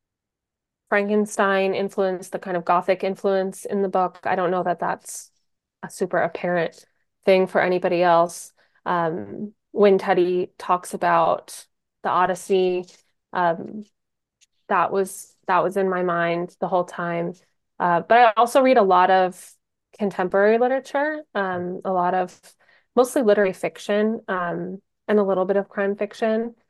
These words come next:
I'm really interested in books that get the thriller thing right on a sentence level.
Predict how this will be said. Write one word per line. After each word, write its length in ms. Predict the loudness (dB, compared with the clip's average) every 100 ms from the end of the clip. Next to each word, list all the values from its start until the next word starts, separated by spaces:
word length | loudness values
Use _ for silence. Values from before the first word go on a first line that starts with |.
| _ _
I'm 140 | 4
really 300 | 6 6 6
interested 640 | 4 0 0 -2 0 0 0
in 180 | -4
books 320 | -4 -8 -8 -6
that 340 | -2 -2 -2
get 560 | 0 0 0 -6 -14 -16 _ _ _ _ _
the 100 | -6
thriller 560 | -2 2 4 4 2
thing 300 | 0 -4 -2
right 400 | -2 0 2 2 -2
on 120 | -10
a 100 | -10
sentence 480 | -6 -6 0 -2 2
level. 380 | 2 2 -2